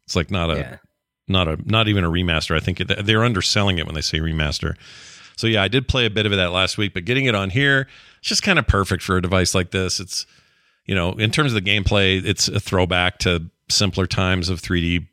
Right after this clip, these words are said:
Speaker 1: you know, uh, platformers, and there's always been a real charm about those Spyro games. It's,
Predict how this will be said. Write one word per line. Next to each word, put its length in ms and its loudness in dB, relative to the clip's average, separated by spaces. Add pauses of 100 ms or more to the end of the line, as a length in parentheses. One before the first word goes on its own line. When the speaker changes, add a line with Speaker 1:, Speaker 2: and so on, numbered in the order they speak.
(100)
Speaker 1:
you 300 -8
know, 320 0 (760)
uh, 340 0 (160)
platformers, 720 0
and 220 -4 (440)
there's 160 2
always 220 4
been 140 2
a 60 4
real 140 4
charm 320 -2
about 160 -2
those 160 -2
Spyro 320 0
games. 340 -2
It's, 160 -6